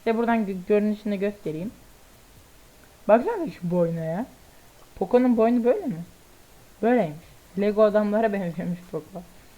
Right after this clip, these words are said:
Bu ara bak kırk T L değer. Geçen videoda paranız varsa alın demiştim. Kırk T L değer.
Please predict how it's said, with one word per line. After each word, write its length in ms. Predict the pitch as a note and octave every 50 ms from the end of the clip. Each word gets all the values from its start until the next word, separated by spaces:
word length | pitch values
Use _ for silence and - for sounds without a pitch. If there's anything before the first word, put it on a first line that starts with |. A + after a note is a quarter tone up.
| - - - - - - - - - -
Bu 80 | - D#4+
ara 200 | E4 D4+ B3 A3
bak 180 | A3 A3 - - -
kırk 300 | - - D#4 D#4 D4+ -
T 160 | - C4 A#3+
L 160 | G#3+ G3 F#3+ G3
değer. 160 | A#3+ A3+ G3+
Geçen 340 | F3 G3 F#3 - G#3+ G#3+ G#3
videoda 180 | F#3+ F#3+ F3
paranız 420 | F3 - E3 E3 F3+ F#3 F#3+ F3 F#3
varsa 260 | G3 G3 G3 - -
alın 200 | F#3+ G#3 G#3 G3
demiştim. 280 | F#3+ F3+ F#3 - G#3
Kırk 280 | G#3 - C4 B3 B3+ -
T 160 | - G#3 F#3+
L 200 | F3 D#3+ D#3 D#3+
değer. 260 | F#3 A3 B3 C4 C4